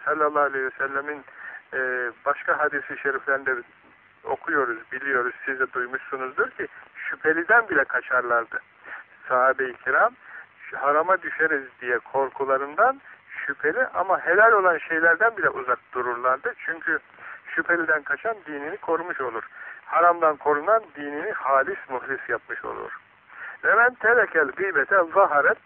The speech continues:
muhabbetuhu." Kim gıybet etmeyi bırakırsa, gıybet etmezse, bu işi yapmazsa, onun, e, sevgisi gönüllere yayılır. Sevgisi aşikar olur. Yani herkes onu sever. Onun için,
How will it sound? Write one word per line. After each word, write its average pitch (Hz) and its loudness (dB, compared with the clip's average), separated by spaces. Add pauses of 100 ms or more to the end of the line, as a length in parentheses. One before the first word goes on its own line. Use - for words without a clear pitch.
(160)
muhabbetuhu." 127 -2 (640)
Kim 240 -6 (220)
gıybet 190 0
etmeyi 135 -4 (100)
bırakırsa, 135 2 (500)
gıybet 151 -2
etmezse, 143 -4 (380)
bu 165 -4
işi 139 -10
yapmazsa, 143 0 (540)
onun, 208 0 (480)
e, 147 -6 (680)
sevgisi 170 -2
gönüllere 156 2
yayılır. 131 0 (380)
Sevgisi 147 -4
aşikar 135 0
olur. 113 -6
Yani 151 -2
herkes 147 0
onu 139 -4
sever. 107 0 (640)
Onun 220 0
için, 175 -8